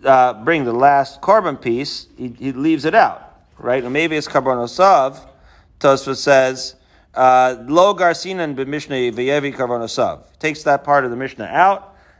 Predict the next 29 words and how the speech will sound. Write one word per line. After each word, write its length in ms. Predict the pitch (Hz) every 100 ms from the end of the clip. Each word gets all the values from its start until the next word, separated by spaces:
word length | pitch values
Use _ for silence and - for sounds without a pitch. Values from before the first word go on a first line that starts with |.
| _
and 60 | 139
he 40 |
says, 140 | 156
"Because 260 | 151 175 175
we'll 120 | 196
see 180 | 190 226
in 80 | 190
the 80 | 196
Mishnah, 580 | 214 - 160 156 143 - _ _ -
we'll 140 | 151
see 160 | 175 185
in 80 |
the 80 | 180
Gemara, 280 | 170 202 185
rather, 320 | 156 147 143
that 140 | 139 135
that's 300 | 160 156 -
not 400 | 151 143 139 - _ _ _
exactly 800 | 131 120 147 143 139 127 120 117 _ _ _ _
pashut, 420 | 175 170 139 117 - _ _
that, 540 | 127 131 123 - - 120
that, 300 | 127 123 -
that 300 | 127 120 -
you 100 | 120
have 200 | 135 131
to 60 | 113
bring 220 | 127 120
the 80 | 117
karbonos 680 | - 123 123 123 110 -